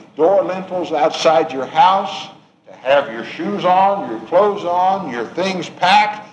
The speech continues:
and ready on a moment's notice to march, because in one night the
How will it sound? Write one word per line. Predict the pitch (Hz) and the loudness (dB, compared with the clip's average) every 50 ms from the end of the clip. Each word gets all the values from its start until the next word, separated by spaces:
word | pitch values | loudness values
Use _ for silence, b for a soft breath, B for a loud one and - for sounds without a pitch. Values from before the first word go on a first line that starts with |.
| B B B | B B B
and | 127 131 135 135 135 135 | -4 -2 -2 -2 0 2
ready | 151 180 190 196 214 208 208 | 4 4 4 4 4 0 -2
on | 180 151 143 135 | -2 -2 -4 -4
a | 131 127 131 | -6 -8 -6
moment's | 147 175 190 190 185 156 - - 156 | -4 -4 -4 -4 -6 -8 -10 -10 -4
notice | 160 175 196 185 175 - - | -2 -2 -2 -2 -4 -6 -8
to | - - 131 | -10 -12 -14
march, | 113 101 123 143 165 190 208 - - - - - 139 | -8 -2 2 2 4 4 2 0 -2 -6 -10 -12 -14
because | 123 120 - - - 170 180 190 190 202 208 214 - - - - - - _ _ | -14 -16 -16 -12 -6 0 2 4 4 4 2 0 -4 -6 -10 -14 -18 -20 _ _
in | 135 143 131 117 104 95 | -12 -10 -10 -10 -10 -6
one | 107 147 185 220 226 226 | -2 0 2 2 0 0
night | 214 196 190 190 - - - - - - - - | -2 -4 -2 -2 -4 -6 -8 -10 -14 -18 -14 -8
the | - - | -6 -6